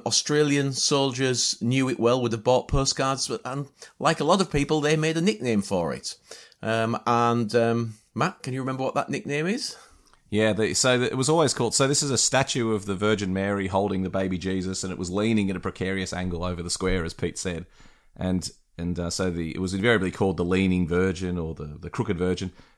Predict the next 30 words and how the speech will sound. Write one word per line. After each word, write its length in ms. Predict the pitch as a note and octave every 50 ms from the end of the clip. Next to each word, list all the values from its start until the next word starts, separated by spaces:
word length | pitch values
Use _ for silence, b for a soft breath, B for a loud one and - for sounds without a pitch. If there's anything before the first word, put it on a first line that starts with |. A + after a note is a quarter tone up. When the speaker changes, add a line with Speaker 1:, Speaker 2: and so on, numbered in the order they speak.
| _
Speaker 2:
but 100 | - -
the 80 | - G2
Australians 540 | F#2+ - - F#3+ - - D#3 C3 A#2+ G2 -
called 180 | - G#2+ F#2+
it 80 | - -
Fanny 320 | - - B2 B2 B2 A#2+
Durack, 540 | G#2 F#2+ A2+ A2+ A2 G2 F2 E2+ - - - _ -
after 260 | G2+ G2+ G2 - G2
the, 100 | F#2+ F#2+ - - -
the 80 | - G2
famous 360 | - G#2 G#2 G#2+ G#2+ G2 -
Australian 420 | F2 - - A2 G#2 G2+ G2 F#2+
swimmer 400 | F#2 - - A2 A#2 B2 G#2 F#2+
of 100 | F#2+ F2
the 60 | F#2 F#2
time, 320 | - F#2+ F#2 F#2 F#2+ G2
because 380 | G2 F#2 - G#2 F#2 F2+ - -
the, 480 | - F#2+ F2+ G2+ G2 F#2+ F#2+ F#2+ F#2+
uh, 100 | F#2+ F#2+
statue 340 | F#2 - - A2 G#2+ - G2+
looked 140 | G2+ G2+ -
like 160 | G2 F#2+ -
she 120 | - -
was 100 | F#2 F2+
about 160 | F2 G2 F2+ -
to 80 | F#2+
dive 340 | E2 G#2+ F#2+ F#2+ G2 G2 F#2+
into 180 | F#2+ F#2 F#2+ F#2
a 40 |
pool, 400 | - - A#2 G#2+ G2 F2+ F2+ b